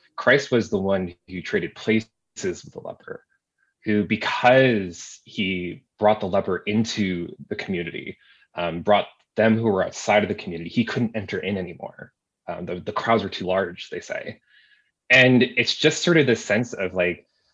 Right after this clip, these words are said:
when we're part of the church, we have to understand our relation to, to it as sort of this, this deep mutuality of we are part of this body, whether they like it or not. Um, and you know what? Like, there's, there's going to be contention. It's, it is a community.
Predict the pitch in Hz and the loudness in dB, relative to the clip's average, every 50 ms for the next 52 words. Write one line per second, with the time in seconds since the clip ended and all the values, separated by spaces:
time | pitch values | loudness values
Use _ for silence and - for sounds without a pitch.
0 | _ _ _ _ _ _ - 110 110 117 113 110 101 110 104 - - 131 127 107 | _ _ _ _ _ _ -4 0 2 4 4 6 4 2 0 2 2 2 2 2
1 | 101 - - - - 135 143 - - - - 110 107 101 - 127 127 - - - | 2 -2 -4 -2 2 2 2 2 2 -2 -2 -2 -2 0 0 0 -2 -2 -2 -2
2 | 127 113 - - 120 113 110 - - - - 110 117 131 135 113 101 90 101 117 | 0 0 0 0 -2 -2 -2 -2 -4 -4 -2 0 0 2 2 0 0 0 0 -2
3 | 113 - 139 117 - - - 104 92 - - _ - - - - 92 92 90 90 | -2 -2 -2 -4 -4 -4 -8 -8 -8 -10 -12 _ -14 -14 -10 -6 -4 -2 -2 -2
4 | 85 - - _ 95 98 98 98 95 92 90 90 - - _ _ _ _ _ _ | -2 -6 -8 _ -2 0 0 2 0 -2 -4 -6 -10 -14 _ _ _ _ _ _
5 | _ - - 135 143 160 175 160 127 110 95 - - - - - - 90 - - | _ -6 0 2 2 4 4 2 2 0 0 0 -6 -12 -12 -8 -8 -8 -8 -6
6 | - 98 110 117 120 95 82 - - 82 85 90 101 113 127 131 135 143 139 139 | -2 -2 -2 -2 -2 -4 -6 -8 -8 -4 -2 0 0 0 0 0 -2 -4 -6 -10
7 | _ _ _ _ _ _ _ _ _ 95 92 92 92 90 87 85 85 - - _ | _ _ _ _ _ _ _ _ _ 2 4 4 4 2 0 -2 -8 -14 -20 _
8 | _ _ 107 117 117 98 - - - - - 123 127 131 139 135 131 113 - - | _ _ 2 2 2 2 2 -4 -10 -2 2 4 4 6 4 4 2 -2 0 0
9 | 98 95 98 104 110 120 123 123 117 101 98 87 85 85 82 85 82 90 95 92 | 2 2 2 2 2 2 0 0 -2 -2 -4 -6 -6 -8 -10 -8 -4 -4 -4 -4
10 | - - 82 80 80 85 101 127 - _ _ _ _ _ _ _ _ _ _ _ | -6 -10 -12 -10 -8 -8 -8 -8 -10 _ _ _ _ _ _ _ _ _ _ _
11 | _ _ - 92 85 85 85 - - - - _ _ _ _ _ _ _ _ _ | _ _ -8 -6 -6 -6 -8 -10 -16 -18 -18 _ _ _ _ _ _ _ _ _
12 | - 110 113 117 123 127 123 123 131 131 110 98 104 113 - - 98 104 107 - | 2 4 6 6 6 6 6 6 4 4 4 4 4 2 2 0 0 -2 0 0
13 | - 123 123 123 117 - - - 117 110 - - 113 127 131 131 127 117 - 120 | 2 2 2 2 0 -2 -2 -2 -2 0 0 0 0 2 2 0 -2 -4 -4 -6
14 | 110 - - 120 131 131 - - 85 - - - - - 95 104 123 147 - - | -6 -6 -4 -4 -4 -4 -6 -8 -10 -12 -14 -16 -10 -6 -2 0 0 0 0 -2
15 | - - - 98 101 113 127 120 - - - - - | -6 -6 -6 -2 0 0 0 0 -2 -4 -8 -12 -20